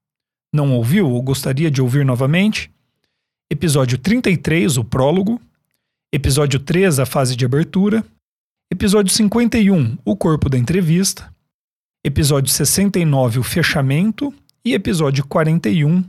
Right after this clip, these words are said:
a finalização. Divirta-se! Nesse episódio, vamos falar não da macroestrutura, mas da microestrutura da entrevista psiquiátrica.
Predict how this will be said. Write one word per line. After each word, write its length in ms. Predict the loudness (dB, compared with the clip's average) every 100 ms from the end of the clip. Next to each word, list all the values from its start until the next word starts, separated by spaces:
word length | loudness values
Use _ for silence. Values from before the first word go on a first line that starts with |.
| -4
a 80 | -6
finalização. 840 | -2 0 0 2 2 0 -2 -6 -10 _ _ _ _ _ _ -2
Divirta-se! 680 | 2 2 0 0 -4 -6 -14 _ _ _ _ _ _ _ _ _ _ _ _
Nesse 220 | -4 -2
episódio, 560 | 0 0 2 2 2 0
vamos 260 | 0 0 0
falar 460 | 0 2 2 2
não 300 | 2 4 4
da 120 | 2
macroestrutura, 1120 | 4 4 2 0 -2 -2 -2 -4 -2 -2 -2
mas 220 | 0 0 0
da 120 | 0
microestrutura 1300 | 2 4 2 0 -2 -2 -2 -4 0 0 0 -2 -6 -4
da 120 | 0
entrevista 640 | 0 2 0 0 -2 -4
psiquiátrica. 720 | -4 -4 -4 -4 -6 -10 -18